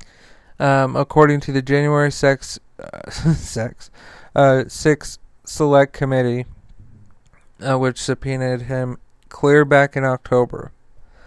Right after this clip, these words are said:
Uh, leading up to January sixth,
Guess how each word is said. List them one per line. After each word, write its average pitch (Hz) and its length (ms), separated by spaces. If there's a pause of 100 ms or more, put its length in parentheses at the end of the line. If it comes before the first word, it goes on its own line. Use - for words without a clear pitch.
(400)
Uh, 135 440
leading 151 400
up 151 140
to 151 100
January 143 560
sixth, - 560